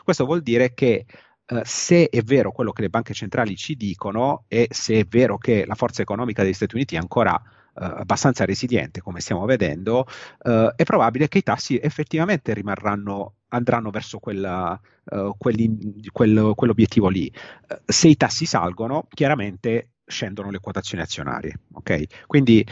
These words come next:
nella prima parte del, dell'anno vedremo una debolezza delle azioni, vedremo una debolezza delle obbligazioni, eh,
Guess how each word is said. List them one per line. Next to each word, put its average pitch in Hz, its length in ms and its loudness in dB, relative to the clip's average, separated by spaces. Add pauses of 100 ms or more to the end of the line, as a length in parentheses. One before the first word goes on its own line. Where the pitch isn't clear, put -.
(160)
nella 127 180 4
prima 156 160 4
parte 127 300 -2
del, 92 920 0
dell'anno 120 720 2
vedremo 101 640 -2
una 139 220 0
debolezza 107 920 -4
delle 104 180 0
azioni, 143 640 -2 (300)
vedremo 107 720 0 (120)
una 123 540 2 (260)
debolezza 131 800 0
delle 110 200 2
obbligazioni, 107 720 -6
eh, - 640 -10